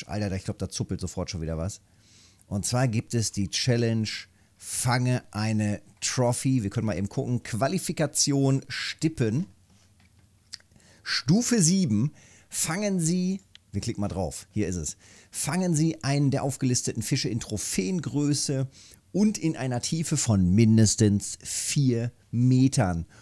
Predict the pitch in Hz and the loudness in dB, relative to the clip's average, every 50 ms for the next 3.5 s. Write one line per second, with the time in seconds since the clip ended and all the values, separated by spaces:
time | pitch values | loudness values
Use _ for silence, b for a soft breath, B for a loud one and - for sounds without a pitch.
0 | B B B B - 113 113 90 123 117 120 - - 131 113 110 110 120 120 110 | B B B B 0 0 2 2 2 2 2 4 2 2 0 0 -2 -2 -4 -4
1 | - - 113 101 117 113 92 110 113 113 - - 87 - - 113 107 113 117 107 | -6 -8 -4 -2 -2 0 0 0 -2 -2 -4 -6 -10 -6 -4 -2 -2 -2 0 0
2 | - - - 117 110 107 110 104 B B B B B 101 101 87 110 127 131 143 | 0 2 2 2 2 2 0 -2 B B B B B -4 -2 0 2 2 2 2
3 | 135 - - 143 127 123 117 117 120 | 0 0 0 0 2 2 2 2 0